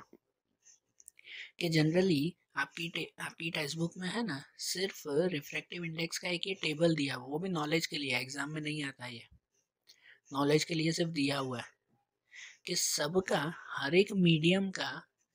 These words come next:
refractive index यहाँ दिया हुआ है। जैसे कि एयर का refractive index one point zero zero three है, तो इसका मतलब वन ही हुआ,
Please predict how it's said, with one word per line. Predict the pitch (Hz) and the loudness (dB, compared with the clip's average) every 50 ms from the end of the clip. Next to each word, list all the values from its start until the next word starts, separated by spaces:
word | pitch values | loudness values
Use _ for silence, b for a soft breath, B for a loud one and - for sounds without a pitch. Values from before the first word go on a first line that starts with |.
| _ - | _ -6
refractive | 151 151 147 - 165 160 160 - - 196 185 | -6 -6 -4 -2 -4 -6 -6 -4 -4 -4 -2
index | 165 147 143 151 160 165 - - | -2 -2 -2 -2 -2 -2 -2 -2
यहाँ | 156 143 139 143 135 | -2 -2 -4 -4 -4
दिया | 123 123 127 123 | -4 -4 -2 -2
हुआ | 120 120 120 | -2 -4 -6
है। | 127 B B B B B B B - | -8 B B B B B B B -6
जैसे | 143 143 151 156 | -4 -2 -2 -2
कि | 160 175 175 - - - | 0 0 0 0 0 -2
एयर | 143 139 147 151 | 0 0 2 0
का | 156 - 185 175 | 0 -2 -2 0
refractive | 170 160 - - 160 156 - - 185 175 | 0 -2 -2 -2 -4 -6 -4 -4 -4 -2
index | 165 160 156 165 175 170 - - | -2 -2 0 0 0 2 0 -2
one | 151 139 139 143 151 175 175 | -2 -4 -6 -4 -2 -2 -2
point | 175 - 170 165 170 175 165 | -2 -4 -4 -2 -2 -2 -2
zero | 143 143 143 139 151 165 | 0 0 0 2 4 4
zero | 156 160 160 151 156 165 165 | 2 2 2 4 6 6 4
three | - - 143 139 135 139 | 4 2 -4 -4 -4 -4
है, | 139 - - - - - _ _ _ _ _ _ _ _ _ _ _ _ _ B B B B B B B B B B _ _ _ | -4 -6 -8 -12 -14 -16 _ _ _ _ _ _ _ _ _ _ _ _ _ B B B B B B B B B B _ _ _
तो | 151 147 151 | 4 4 6
इसका | 156 156 151 - 175 165 | 6 4 2 2 0 0
मतलब | 165 165 160 175 180 165 156 | 0 0 2 2 2 4 4
वन | 143 147 151 165 | 2 2 4 4
ही | 180 175 | 2 2
हुआ, | 151 143 117 110 123 | 2 0 -2 -4 -6